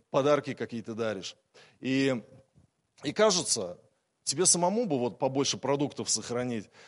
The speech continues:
Тебе самому нужна эта вещь, что ты дарить ее будешь? Ну, тебе деньги самому нужны, что ты щас вот потратишь их на какие-то продукты и в больницу поедешь к кому-то.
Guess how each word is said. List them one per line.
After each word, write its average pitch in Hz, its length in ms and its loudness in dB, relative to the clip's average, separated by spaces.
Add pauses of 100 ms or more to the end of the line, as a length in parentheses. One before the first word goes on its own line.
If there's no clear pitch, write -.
(160)
Тебе 165 220 2
самому 208 360 4
нужна 143 340 2
эта 135 160 0
вещь, 139 360 0
что 165 120 -2
ты 143 100 -6
дарить 123 340 0
ее 113 120 -6
будешь? 101 400 -8 (400)
Ну, 143 440 -2
тебе 165 240 -2
деньги 180 300 2
самому 180 400 2
нужны, 135 460 0
что - 180 -2
ты 143 100 -4
щас 120 280 -2
вот 107 120 -12
потратишь 131 540 0
их 110 140 -10
на 110 240 -6
какие-то 113 380 -10
продукты 110 640 -6
и - 20 -10
в 90 80 -16
больницу 110 440 -6
поедешь 98 400 -10
к - 60 -18
кому-то. - 340 -16